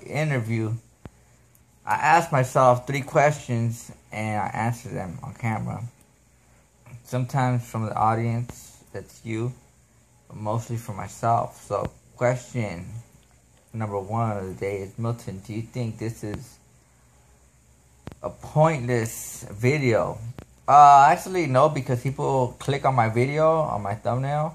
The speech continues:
and they wonder what I am, what I'm doing, and they see that I perform interviews, so they kinda get a, a, they get a, they get, um, an idea of who I am and my personality and stuff. So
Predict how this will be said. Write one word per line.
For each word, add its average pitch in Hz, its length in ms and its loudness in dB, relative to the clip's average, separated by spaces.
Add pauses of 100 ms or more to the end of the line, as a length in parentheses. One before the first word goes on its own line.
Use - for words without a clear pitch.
(560)
and 107 200 -10
they 104 100 -4
wonder 120 300 0
what 113 220 0
I 104 200 2
am, 120 380 -2
what 110 120 -2
I'm 107 140 -4
doing, 151 600 -2 (100)
and 101 640 -8 (180)
they 107 140 -8
see 120 220 -4
that 107 120 0
I 98 80 0
perform 104 460 -6
interviews, 107 360 -4
so 98 160 -8
they 95 140 -8
kinda 104 280 -8
get 98 120 -8
a, 85 160 -10 (260)
a, 90 220 -10 (720)
they 110 80 -14
get 101 160 -8
a, 82 240 -8 (100)
they 95 100 -14
get, - 460 -8 (220)
um, 90 300 -6 (100)
an 95 140 -10
idea 104 400 0
of 95 160 -6
who 104 100 -6
I 95 140 -4
am 101 320 -6
and 95 160 -12 (100)
my - 80 -12
personality 98 720 -10
and 147 80 -14
stuff. - 400 -16
So - 100 -18